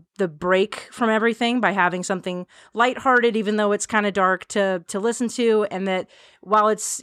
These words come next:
y-, you know, it's nice to hear that from people, it's also, it's nice for us. Like, we appreciate hearing that. We, it's fun for us to do this. And it's a nice way to s-, kinda stay connected with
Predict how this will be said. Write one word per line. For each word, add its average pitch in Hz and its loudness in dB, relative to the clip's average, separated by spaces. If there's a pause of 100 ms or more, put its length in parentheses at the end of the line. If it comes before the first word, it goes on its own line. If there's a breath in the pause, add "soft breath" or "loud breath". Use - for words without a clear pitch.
y-, 214 -14
you 240 0
know, 208 2
it's 196 -2
nice 226 2
to 247 -4
hear 233 2
that 226 2
from 214 -4
people, 220 -2
it's 208 0
also, 220 2
it's 196 -2
nice 208 0
for - -2
us. 185 2
Like, 185 -2
we 202 0
appreciate 196 -2
hearing 247 -2
that. 247 2 (260 loud breath)
We, 202 0 (240)
it's 208 -2
fun 220 2
for 226 2
us 208 2
to 226 -4
do 196 -2
this. 196 2
And 196 -4
it's 180 -6
a 196 0
nice 185 0
way 190 2
to 180 -2
s-, 180 -6
kinda 185 -4
stay 185 0
connected 180 -4
with 175 -2